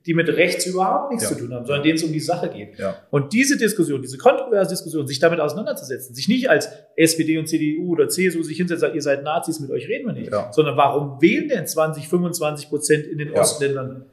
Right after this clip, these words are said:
Speaker 2: Ja.
Speaker 1: diese Partei? Oder warum gehen die vielleicht auf zwölf, dreizehn, vierzehn, fünfzehn Prozent?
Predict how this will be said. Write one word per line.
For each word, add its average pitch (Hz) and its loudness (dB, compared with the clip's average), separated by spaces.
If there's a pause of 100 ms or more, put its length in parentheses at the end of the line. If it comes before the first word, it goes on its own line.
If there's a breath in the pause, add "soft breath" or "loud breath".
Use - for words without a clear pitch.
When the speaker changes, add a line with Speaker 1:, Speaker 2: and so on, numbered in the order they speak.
(120)
Speaker 2:
Ja. 117 0
Speaker 1:
diese 160 4
Partei? 139 4
Oder 156 4
warum 165 0
gehen 233 -2
die 285 -2
vielleicht 180 -2
auf 143 -2
zwölf, 156 2
dreizehn, 147 -2
vierzehn, 143 -4
fünfzehn 147 -6
Prozent? 120 -4